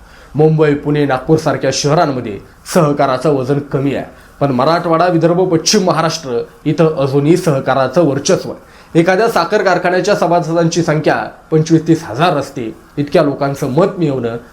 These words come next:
म्हणजे संपूर्ण मतदारसंघावर पकड. महाराष्ट्र राज्य सहकारी बँक, जिल्हा मध्यवर्ती सहकारी बँक, पतसंस्था, वेतनधारक संस्था, महिला सहकारी संस्था,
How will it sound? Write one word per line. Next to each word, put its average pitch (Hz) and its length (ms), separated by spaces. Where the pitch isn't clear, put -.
म्हणजे 147 260
संपूर्ण 143 400
मतदारसंघावर 123 800
पकड. - 260
महाराष्ट्र 139 480
राज्य 139 260
सहकारी 135 440
बँक, 135 360
जिल्हा 156 320
मध्यवर्ती 151 540
सहकारी 180 460
बँक, 117 380
पतसंस्था, 143 720
वेतनधारक 135 580
संस्था, 117 500
महिला 160 340
सहकारी 175 420
संस्था, 139 560